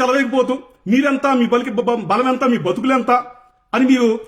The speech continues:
ఇలాగ మాట్లాడుకుంటూ పోతూ ఐదు సీట్లు, పది సీట్లు అంటూ చంద్రబాబే కాబోయే సీఎం అనుకుంటూ మీకు మీరు ప్రచారం చేసుకుంటూ వెళ్ళిపోతే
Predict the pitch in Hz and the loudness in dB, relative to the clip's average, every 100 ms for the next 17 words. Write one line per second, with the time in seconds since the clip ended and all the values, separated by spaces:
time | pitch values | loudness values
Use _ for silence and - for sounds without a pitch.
0 | - 254 277 220 247 285 277 254 240 247 | -8 -4 0 0 0 0 0 0 2 2
1 | 247 214 247 262 254 247 233 214 240 240 | 2 0 0 -2 -2 -2 -2 -2 -2 0
2 | 233 240 262 - - 202 233 247 247 226 | 0 -2 -8 -14 -6 0 2 2 2 2
3 | 220 240 - 220 233 226 226 233 170 180 | 2 2 0 0 0 2 0 0 -2 -2
4 | 254 294 285 269 233 226 240 233 233 226 | 0 0 0 0 0 0 2 2 0 0
5 | 233 226 202 220 254 240 220 220 233 247 | -2 0 0 0 2 4 4 2 4 4
6 | 175 143 | 2 -4